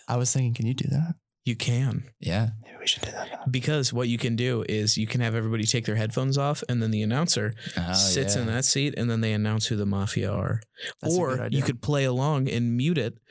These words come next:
Speaker 2: so that the announcer
Speaker 3: Right.
Speaker 2: is the only one who knows, and the audience has to guess too.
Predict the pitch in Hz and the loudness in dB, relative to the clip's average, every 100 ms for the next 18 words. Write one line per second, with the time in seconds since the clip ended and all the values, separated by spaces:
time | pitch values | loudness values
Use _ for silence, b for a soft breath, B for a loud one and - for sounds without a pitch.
0 | B - - 123 101 - _ _ _ _ | B -4 -2 0 -2 -4 _ _ _ _
1 | _ _ _ _ - 123 120 120 120 - | _ _ _ _ -4 -2 0 0 -2 -4
2 | - 127 117 143 175 - 92 104 - - | -2 0 2 2 2 0 0 -2 -4 -4
3 | 87 90 123 120 120 117 117 110 110 104 | -2 0 0 0 0 0 2 0 0 0
4 | 117 107 113 131 123 104 113 - 104 107 | 0 0 0 0 0 0 0 0 0 0
5 | 101 - 113 104 95 | 0 0 0 -2 -2